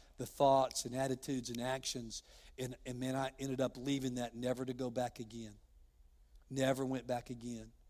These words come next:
ever again. And so the Holy Spirit's got to become your filter. And you have to learn to listen to the Spirit of God.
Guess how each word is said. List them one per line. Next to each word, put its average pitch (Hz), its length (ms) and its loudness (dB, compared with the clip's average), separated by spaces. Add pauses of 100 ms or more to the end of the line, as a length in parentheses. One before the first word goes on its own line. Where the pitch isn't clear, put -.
(800)
ever 123 320 2 (260)
again. 120 400 -8 (720)
And 135 100 -4
so 135 400 2
the 131 100 -2
Holy 156 240 4
Spirit's 151 440 0
got 139 220 2
to 131 60 -10
become 135 340 -2
your 120 100 0
filter. 123 560 -6 (720)
And 151 120 -2
you 151 180 0
have 156 160 4
to 165 80 2
learn 147 300 0
to 131 80 0
listen 135 540 0
to 131 100 -6
the 123 80 0
Spirit 131 280 -2
of 113 80 -4
God. 131 240 2